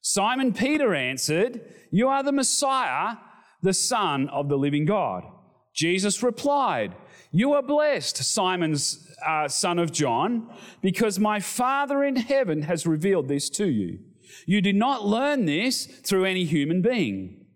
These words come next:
Now I say to you that you are Peter, which means rock, and upon this rock I will build my church, and all the powers of hell will not conquer it. I will give you the keys of the kingdom of heaven.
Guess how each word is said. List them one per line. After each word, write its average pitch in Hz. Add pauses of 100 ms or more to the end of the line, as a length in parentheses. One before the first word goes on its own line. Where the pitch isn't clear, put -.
(640)
Now 254
I 277
say 277
to 277
you 170
that 190
you 233
are 262
Peter, 226 (220)
which 175
means 165
rock, 208 (180)
and 175
upon 247
this 269
rock 196
I 175
will 170
build 147
my 180
church, 180 (240)
and 165
all 262
the 285
powers 262
of 269
hell 160 (180)
will 151
not 156
conquer 202
it. 90 (440)
I 208
will 269
give 226
you 285
the 277
keys 254
of 277
the 277
kingdom 262
of 269
heaven. 135